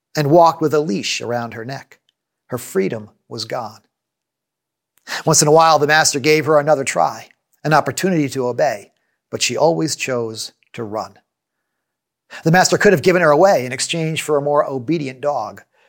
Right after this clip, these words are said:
or put an end to her running with a single shot from the rifle in the corner. But he chose instead to give her more opportunities, in hopes that she would learn to obey and be free again.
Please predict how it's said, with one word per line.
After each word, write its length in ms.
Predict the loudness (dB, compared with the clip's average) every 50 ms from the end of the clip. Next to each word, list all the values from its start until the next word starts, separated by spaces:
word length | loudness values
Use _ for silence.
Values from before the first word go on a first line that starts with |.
| _ _ _ _ _ _ _ _ _ _ _ _
or 100 | 0 0
put 200 | 2 4 4 4
an 80 | 4 4
end 360 | 2 2 2 2 2 2 0
to 80 | -2 0
her 160 | 0 0 0
running 320 | 2 0 -2 -4 -6 -6
with 140 | -6 -6 -4
a 60 | 0
single 380 | 0 0 2 0 -2 -2 -4 -4
shot 440 | -4 -4 -4 -4 -4 -6 -6 -12 _ _
from 160 | _ -18 -14
the 80 | -12 -6
rifle 440 | -4 -4 -4 -4 -6 -10 -12 -12 -12
in 120 | -12 -14
the 80 | -14 -14
corner. 420 | -14 -10 -10 -8 -10 -10 -14 _ _ _ _ _ _ _ _ _ _ _ _ _ _ _ _ _ _ _ _ _ _ _ _ _ _
But 100 | 0 0
he 60 | 0
chose 380 | 0 0 2 4 4 4 4 2
instead 600 | 0 -2 -2 0 2 2 2 2 0 -4 -8 -14 _ _ _ _ _ _ _
to 100 | -6 -4
give 160 | -2 -2 -2
her 120 | -2 -4 -4
more 380 | -4 -4 -4 -2 -2 -2 -4 -6
opportunities, 960 | -10 -8 -12 -16 -14 -12 -12 -10 -10 -12 -14 -18 -20 -18 _ -16 -16 -16 _ _ _ _ _ _ _ _ _ _ _ _ _ _
in 120 | -4 -4
hopes 340 | -2 2 4 4 4 4 2
that 140 | -2 -2 -2
she 140 | 0 -2 -2
would 180 | -2 -4 -6
learn 280 | -4 -6 -6 -6 -8 -12
to 200 | -10 -8 -6 -6
obey 500 | -6 -6 -6 -8 -8 -8 -8 -12 -20 _ _ _ _ _ _ _ _ _ _ _ _ _
and 140 | -14 -12 -12
be 120 | -12 -12
free 320 | -12 -10 -8 -6 -6 -6
again. 300 | -8 -12 -16 -18 -20 -20